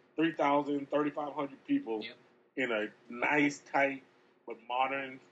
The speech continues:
Speaker 1: facility, uh, on campus. That, that, that'll make things a lot better.
Speaker 2: 'Cause I, I kid you not, Cortez, you've never been to, to Swisher, but Swisher was like going into a high school gym that was built in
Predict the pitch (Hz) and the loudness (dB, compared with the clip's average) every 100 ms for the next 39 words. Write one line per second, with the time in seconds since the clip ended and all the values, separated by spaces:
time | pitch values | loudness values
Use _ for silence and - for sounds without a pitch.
0 | _ 127 - 143 139 135 143 143 _ _ | _ -20 -6 -4 -2 -4 -6 -8 _ _
1 | _ _ 117 117 117 113 113 - 127 123 | _ _ -4 -2 0 0 -2 -6 -16 -18
2 | - 120 127 - 127 127 139 135 - 123 | -10 -8 -8 -6 -6 -4 -6 -6 -4 0
3 | 123 120 120 123 120 127 131 127 123 120 | 0 2 0 0 0 2 2 0 -4 -10
4 | 113 110 110 - 98 92 _ - 156 170 | -8 -2 -2 -2 -8 -10 _ -16 -8 -6
5 | 143 - 156 170 165 160 165 175 156 131 | -8 -10 -8 -6 -6 -8 -8 -6 -8 -6
6 | 135 139 139 - 139 127 135 120 143 156 | -6 -6 -8 -12 -12 -10 -8 -8 -8 -6
7 | 147 123 123 139 131 120 117 - _ _ | -6 -8 -8 -8 -6 -10 -14 -20 _ _
8 | _ 127 - - 151 143 135 120 123 123 | _ -20 -18 -10 -8 -8 -10 -12 -12 -14
9 | - - _ - 151 196 - 170 143 135 | -18 -20 _ -14 -4 -4 -2 -6 -8 -2
10 | 147 143 - 147 151 160 151 147 147 156 | 0 -2 -6 -4 -2 0 -2 -4 -6 -6
11 | 147 139 - 147 143 135 123 - - - | -4 -6 -4 -2 -2 -4 -8 -16 -20 -20
12 | _ _ _ _ 160 160 143 156 170 156 | _ _ _ _ -6 -4 0 2 0 -2
13 | - 156 139 135 147 135 143 143 135 120 | -6 -4 -2 -2 -2 -2 -4 -4 -8 -4
14 | 151 156 156 - - 147 139 139 | 0 0 -2 -12 -6 -2 -2 -4